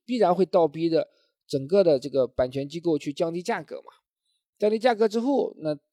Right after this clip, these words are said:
才有可能使这个，呃，因为你之前的文章也讲得很好嘛，就关于这个人口啊，体育消费、消费人口等等，这个中国的群体不是特别庞大的，那你想突然间有暴增也不现实，它肯定是一个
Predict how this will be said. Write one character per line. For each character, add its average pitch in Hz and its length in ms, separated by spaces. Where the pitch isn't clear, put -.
才 175 160
有 277 140
可 143 260
能 120 260
使 - 360
这 160 120
个， 139 440
呃， 117 400
因 180 100
为 214 60
你 143 320
之 - 200
前 202 140
的 202 80
文 180 100
章 196 160
也 180 120
讲 127 200
得 120 80
很 143 200
好 160 180
嘛， 127 80
就 135 60
关 151 200
于 151 80
这 156 80
个 147 120
人 143 240
口 165 180
啊， 127 240
体 - 140
育 147 80
消 202 180
费、 147 320
消 196 160
费 190 100
人 165 160
口 160 160
等 147 140
等， 170 140
这 160 120
个 156 160
中 311 160
国 302 80
的 247 80
群 208 220
体 208 80
不 - 160
是 302 140
特 - 120
别 170 120
庞 123 260
大 110 220
的， - 80
那 233 120
你 180 180
想 139 240
突 - 140
然 247 160
间 233 140
有 170 80
暴 196 280
增 226 220
也 147 100
不 - 80
现 247 240
实， - 280
它 196 100
肯 147 160
定 165 100
是 196 120
一 190 120
个 180 220